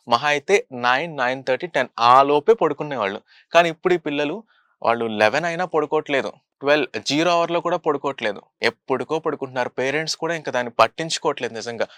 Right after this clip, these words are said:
కొంతమంది ఏమో "ఇంకా ఏం చేయలేం కదా, already వాళ్ళు అడిక్షన్‌లో ఉన్నారు, మేమేం చేయలేం కదా" అని చాలామంది చేతులు ఎత్తేస్తున్నారు. ఇంకా అలానే, అలానే కంటిన్యూ చేస్తున్నారు. So, మళ్ళీ వాళ్ళు పొద్దున్నే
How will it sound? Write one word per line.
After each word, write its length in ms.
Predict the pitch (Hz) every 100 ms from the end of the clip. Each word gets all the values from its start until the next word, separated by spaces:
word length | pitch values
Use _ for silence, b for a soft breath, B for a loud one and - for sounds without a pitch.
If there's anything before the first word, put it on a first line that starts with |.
| B
కొంతమంది 480 | 139 131 143 151 170
ఏమో 100 | 170
"ఇంకా 220 | 180 160
ఏం 260 | 127 135 160 -
చేయలేం 240 | 143 139 143
కదా, 280 | 131 139
already 200 | 120 139
వాళ్ళు 220 | 147 139 113
అడిక్షన్‌లో 480 | 117 - 143 143
ఉన్నారు, 340 | 135 123 117 131 B B -
మేమేం 260 | 120 135 139 123
చేయలేం 260 | 127 143
కదా" 220 | 139 131
అని 120 | 135 131
చాలామంది 440 | 123 113 123 131 117
చేతులు 200 | 123 123
ఎత్తేస్తున్నారు. 500 | - 123 - 131 143
ఇంకా 140 | 123
అలానే, 360 | 107 123 135 135 -
అలానే 260 | 117 143 156
కంటిన్యూ 400 | 131 135 165 143
చేస్తున్నారు. 480 | 117 - 107 98 - -
So, 140 | 190
మళ్ళీ 280 | 180 160 180
వాళ్ళు 220 | 196 151
పొద్దున్నే 560 | 135 131 120 170 170